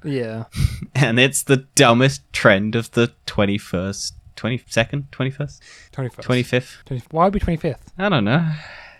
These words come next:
Speaker 1: Why would be
Speaker 2: Twenty-fifth?
Speaker 1: twenty-second?
Speaker 2: Why not? <laughs> Why not? Why can't we be in the twenty-second century?
Speaker 1: That would make no sense.
Speaker 2: We could be.
Speaker 1: I would be keeping more for
Speaker 2: Twenty twenty-two.
Speaker 1: saying twentieth.
Speaker 2: Twenty-first. Twenty-fifth.
Speaker 1: It's
Speaker 2: All
Speaker 1: only me
Speaker 2: numbers.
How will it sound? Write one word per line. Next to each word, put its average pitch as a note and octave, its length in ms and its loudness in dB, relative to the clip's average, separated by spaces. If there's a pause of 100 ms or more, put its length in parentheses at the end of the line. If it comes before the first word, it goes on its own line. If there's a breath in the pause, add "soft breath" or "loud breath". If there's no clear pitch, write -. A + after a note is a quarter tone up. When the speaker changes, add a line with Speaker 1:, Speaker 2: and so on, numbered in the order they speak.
(300 loud breath)
Speaker 1:
Why D#3+ 120 8
would A#3 100 8
be A#3 60 2
Speaker 2:
Twenty-fifth? - 40 2
Speaker 1:
twenty-second? A3+ 600 2 (300 loud breath)
Speaker 2:
Why F3+ 240 2
not? E4+ 360 4 (140)
<laughs> - 140 -8
Why G#3 200 6
not? F#3+ 220 8
Why D#3+ 120 6
can't G3 300 6
we F3 60 0
be E3 360 4 (320 loud breath)
in D#3+ 160 6
the D#3 80 6
twenty-second C#3+ 760 4
century? - 480 4 (680 loud breath)
Speaker 1:
That G#3 120 4
would C4 140 8
make C4+ 140 6
no A#3+ 220 8
sense. E3 680 4
Speaker 2:
We D3+ 140 4
could C3 340 4
be. F#2 280 -4
Speaker 1:
I - 100 2
would C#4+ 120 8
be C4+ 260 8
keeping C#4+ 220 8
more A#3+ 160 8
for B3+ 80 2
Speaker 2:
Twenty - 100 4
twenty-two. - 0 -
Speaker 1:
saying G#3+ 220 2
twentieth. F3 600 -2 (240)
Speaker 2:
Twenty-first. C#3 840 0 (220)
Twenty-fifth. - 640 0
Speaker 1:
It's C#4 140 2
Speaker 2:
All F#4 120 8
Speaker 1:
only G#4 140 8
me D4 100 6
Speaker 2:
numbers. G3 100 6